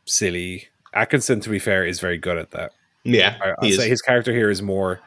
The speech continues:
Speaker 1: it's more Johnny English than, than Mister Bean per se.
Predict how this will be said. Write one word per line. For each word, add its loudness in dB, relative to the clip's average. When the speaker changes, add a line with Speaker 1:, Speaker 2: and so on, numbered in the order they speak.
Speaker 1:
it's -8
more 6
Johnny 4
English -4
than, -2
than 2
Mister 2
Bean 0
per 4
se. 2